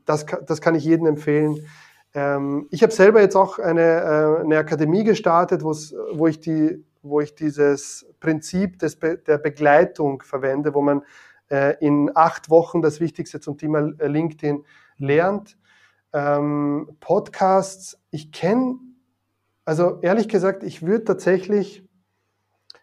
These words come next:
ich würd viel auf LinkedIn, äh, mich bewegen und dann sieht man schon Leute, die sehr, sehr, das sehr, sehr gut machen. Also zum Beispiel der Stefan Park, der Quotenchinese, äh, finde ich, macht sehr guten Content, der hat, der ist Copywriter, von dem kann man sich einiges abschauen.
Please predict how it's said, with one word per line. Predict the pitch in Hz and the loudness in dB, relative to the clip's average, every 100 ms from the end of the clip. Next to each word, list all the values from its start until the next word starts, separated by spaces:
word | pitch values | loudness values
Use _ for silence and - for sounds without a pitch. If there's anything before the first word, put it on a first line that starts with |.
| _ | _
ich | 165 | -4
würd | 190 147 | -2 -2
viel | - 226 | -2 2
auf | 220 - | 2 4
LinkedIn, | 185 214 - 208 190 185 180 180 175 | 2 2 0 2 2 2 -2 -4 -4
äh, | |
mich | 156 156 | -2 -2
bewegen | 156 139 151 196 240 240 | -2 0 0 0 -2 -6
und | 185 156 | -6 0
dann | 175 180 | 0 0
sieht | - 226 226 | -4 -2 0
man | 165 | 0
schon | - 160 151 | 2 2 4
Leute, | 151 185 190 | 4 4 2
die | 170 | -2
sehr, | 151 180 | 0 0
sehr, | 180 190 | 2 -2
das | - 160 156 | -4 -8 0
sehr, | 196 | 2
sehr | 196 | 2
gut | 180 190 156 | -2 -4 -6
machen. | 139 | -4
Also | 147 147 | -4 -4
zum | 151 165 | -6 -6
Beispiel | 160 175 170 - - _ | -4 -4 -4 -10 -20 _
der | 156 | -2
Stefan | 165 175 175 | -2 -2 -2
Park, | 151 151 180 175 | 0 2 2 0
der | 160 | -8
Quotenchinese, | - 170 180 180 165 160 165 170 165 156 _ _ _ - | -6 -6 -6 -8 -6 -4 -2 -2 -2 -4 _ _ _ -6
äh, | 147 147 | -4 -4
finde | 151 170 170 | -4 -4 -4
ich, | 151 | -6
macht | 156 - - | -8 -10 -20
sehr | - - 185 185 | -20 -4 -2 0
guten | 175 175 165 | -4 -8 -10
Content, | - 160 170 175 170 160 - | -4 -2 -2 -4 -4 -4 -2
der | 156 | -4
hat, | 151 - - - | -4 -10 -14 -6
der | 151 | -6
ist | 151 | -2
Copywriter, | 170 165 180 156 156 160 175 165 160 - _ _ _ | -4 0 0 2 0 0 -2 -4 -4 -12 _ _ _
von | 151 | -2
dem | 165 165 | 0 -2
kann | 165 | -4
man | 151 | -4
sich | 151 156 | -6 -6
einiges | 147 156 151 | -4 -4 -6
abschauen. | 151 147 - 147 143 | -6 -10 -6 -4 -4